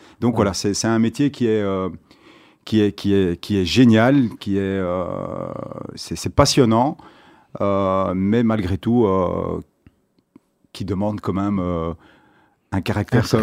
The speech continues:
Speaker 1: même
Speaker 2: certain
Speaker 1: assez fort.
Speaker 2: caractère.
Speaker 1: <laughs> Ouais, tout à fait.
Speaker 2: <laughs> Je te l'accorde. Et s-, sans oublier encore le fait qu'on doit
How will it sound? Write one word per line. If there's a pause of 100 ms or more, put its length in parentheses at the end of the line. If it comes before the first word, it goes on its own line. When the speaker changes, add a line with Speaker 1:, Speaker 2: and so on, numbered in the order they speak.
Speaker 1:
même
Speaker 2:
certain
Speaker 1:
assez
fort.
Speaker 2:
caractère.
Speaker 1:
<laughs>
Ouais,
tout
à
fait. (320)
Speaker 2:
<laughs>
Je
te
l'accorde. (600)
Et (320)
s-,
sans
oublier
encore
le
fait
qu'on
doit